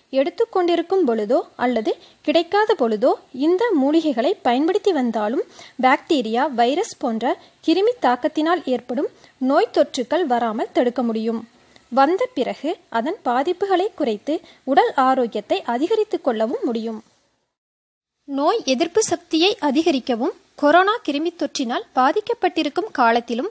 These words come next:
இது போன்ற நமது பாரம்பரிய இயற்கை மூலிகைகளை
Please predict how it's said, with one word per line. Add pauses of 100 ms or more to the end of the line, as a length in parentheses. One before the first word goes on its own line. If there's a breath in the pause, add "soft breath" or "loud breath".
இது
போன்ற
நமது (160)
பாரம்பரிய
இயற்கை
மூலிகைகளை